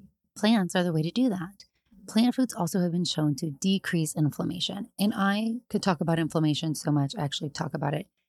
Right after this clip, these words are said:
a ton in my natural fertility course, in the Enhance Your Natural Fertility course, which is focusing on lifestyle and fertility factors. But inflammation in our body is really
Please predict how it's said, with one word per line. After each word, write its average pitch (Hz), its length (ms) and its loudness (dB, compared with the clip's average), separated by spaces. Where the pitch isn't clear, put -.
a 160 240 2
ton 175 680 2
in 165 160 2
my 143 140 4
natural 147 460 2
fertility 143 480 -4
course, 160 480 0
in 175 100 2
the 156 100 4
Enhance 147 380 0
Your 160 100 -2
Natural 139 280 0
Fertility 170 460 0
course, 151 500 -2
which 190 160 -2
is 175 220 -2
focusing 151 640 0
on 147 260 0
lifestyle 139 480 0
and 135 140 -2
fertility 170 500 -2
factors. - 560 -8
But 208 220 -2
inflammation 208 680 2
in 175 120 0
our 175 120 2
body 147 380 -2
is 185 200 -2
really 180 560 0